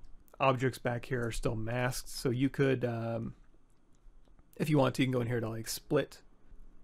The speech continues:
unmasked points, and then that'll split your strips into their own, uh, subtool from the hoses here. If you don't need these anymore, you can just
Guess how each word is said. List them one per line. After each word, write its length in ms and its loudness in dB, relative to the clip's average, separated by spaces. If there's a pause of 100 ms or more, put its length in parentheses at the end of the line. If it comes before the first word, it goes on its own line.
(140)
unmasked 440 2
points, 360 2
and 100 0
then 220 -2
that'll 260 -2
split 320 -6
your 80 0
strips 420 -4
into 140 -4
their 220 -2
own, 320 -4 (200)
uh, 120 -6
subtool 580 -2
from 300 -2
the 80 0
hoses 360 2
here. 160 4
If 80 2
you 60 2
don't 200 0
need 200 0
these 220 2
anymore, 340 0
you 100 0
can 120 -4
just 260 -6